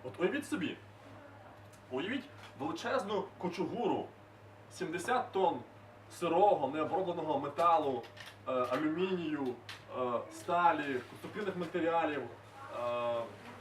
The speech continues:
пластику, скла, шкіри, тканини тощо. Уявили собі, так? А тепер уявіть досконалий гостроносий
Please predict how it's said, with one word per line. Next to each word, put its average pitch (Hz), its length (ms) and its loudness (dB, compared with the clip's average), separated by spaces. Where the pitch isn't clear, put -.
пластику, 180 680 4
скла, 165 680 4
шкіри, 185 400 0
тканини 175 400 6
тощо. - 420 4
Уявили 165 340 6
собі, - 200 -6
так? 285 200 6
А - 20 -12
тепер 226 320 6
уявіть 190 380 4
досконалий 127 680 2
гостроносий 131 680 -8